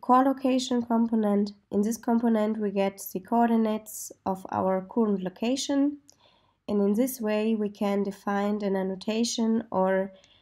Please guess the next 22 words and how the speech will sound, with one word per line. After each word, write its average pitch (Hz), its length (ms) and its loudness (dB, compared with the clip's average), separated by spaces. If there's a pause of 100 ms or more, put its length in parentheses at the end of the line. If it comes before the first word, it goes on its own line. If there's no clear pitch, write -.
(260)
calculate 214 640 0
a 202 80 2
route 208 380 0
from 202 320 -2
our 190 340 0
own 240 280 0
current 240 360 0
location 220 640 -4
to 202 160 -2
a 190 80 2
destination, 226 880 0 (420)
and 208 380 0
we 208 160 0
get 202 240 -2
more 208 300 4
interesting 226 680 -2
informations 214 1160 -4
about 202 500 0
our 190 480 -2 (360)
current 202 360 0
location, 196 920 -2 (520)
like 196 460 -2